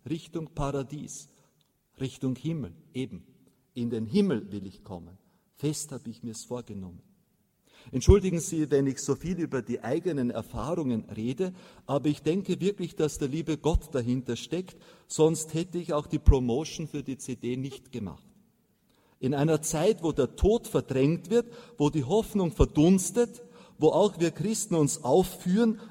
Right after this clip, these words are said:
als wären wir in einem Betonsarg der bloßen Endlichkeit lebendig begraben, in einer Zeit, wo sogar in unserem traditionellen Österreich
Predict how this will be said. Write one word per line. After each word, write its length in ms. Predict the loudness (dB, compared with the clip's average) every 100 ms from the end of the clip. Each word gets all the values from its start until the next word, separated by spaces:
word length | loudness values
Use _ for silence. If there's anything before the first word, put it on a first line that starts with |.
| -2
als 260 | 0 0
wären 260 | 2 2 4
wir 140 | 2
in 140 | 2 2
einem 280 | 4 2
Betonsarg 1040 | 2 0 4 6 6 4 0 0 0 -2 -2
der 80 | -2
bloßen 480 | 0 0 0 0 -2
Endlichkeit 680 | -2 -2 -2 -4 -2 -2 -2 -10 -2
lebendig 640 | 0 2 2 2 -2 -4
begraben, 640 | -4 -6 -4 -4 -2 -4 -6 -12 -20 _ _ _ _ _ _ -4
in 140 | 0 4
einer 260 | 6 4
Zeit, 380 | 4 4 4 4
wo 80 | 0
sogar 320 | 0 0 0
in 100 | 0
unserem 640 | 2 2 2 0 0 0
traditionellen 880 | -2 -2 0 -2 0 4 4 4 2
Österreich 580 | 0 0 2 4 6